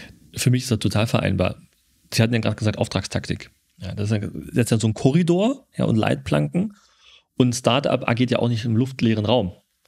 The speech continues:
Da gibt es auch gewisse Zielvorsetzungen, äh, der, der Investoren, der Gründer,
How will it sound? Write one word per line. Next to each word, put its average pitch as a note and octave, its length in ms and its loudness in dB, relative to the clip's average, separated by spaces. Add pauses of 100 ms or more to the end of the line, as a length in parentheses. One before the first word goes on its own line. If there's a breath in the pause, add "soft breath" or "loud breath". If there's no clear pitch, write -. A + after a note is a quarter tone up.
(360 loud breath)
Da A2 80 2
gibt A2 140 0
es G#2+ 60 -2
auch - 120 -2
gewisse G#2 260 -4
Zielvorsetzungen, A2 1120 -2
äh, G#2 340 0
der, G2+ 420 0
der F#2+ 260 0
Investoren, A#2 640 0
der F#2+ 120 0
Gründer, A#2+ 520 0